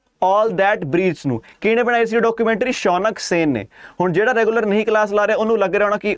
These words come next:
"Oh my God, ਸਰ ਕੀ ਕਹਿ ਕੇ ਆਏ, ਇਹ ਕੀ ਕਹਿ ਤਾ, ਹੌਲੀ ਚੱਲੋ।" ਹੌਲੀ ਨਹੀਂ ਚੱਲਣਾ ਜੀ, ਇਹ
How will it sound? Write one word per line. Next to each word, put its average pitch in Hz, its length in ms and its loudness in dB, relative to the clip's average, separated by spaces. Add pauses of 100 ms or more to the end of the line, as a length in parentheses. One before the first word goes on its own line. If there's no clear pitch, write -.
"Oh 170 180 -2
my 135 400 0 (200)
God, 127 320 0
ਸਰ 143 320 -6 (100)
ਕੀ 147 180 0
ਕਹਿ 139 220 0
ਕੇ 143 140 -2
ਆਏ, 131 160 0
ਇਹ 147 160 -4
ਕੀ 147 220 0
ਕਹਿ 143 180 0
ਤਾ, - 180 -4
ਹੌਲੀ 131 220 -2
ਚੱਲੋ।" 123 320 -2 (320)
ਹੌਲੀ 196 180 2
ਨਹੀਂ 214 120 -2
ਚੱਲਣਾ 196 260 0
ਜੀ, 190 80 -2
ਇਹ 190 240 0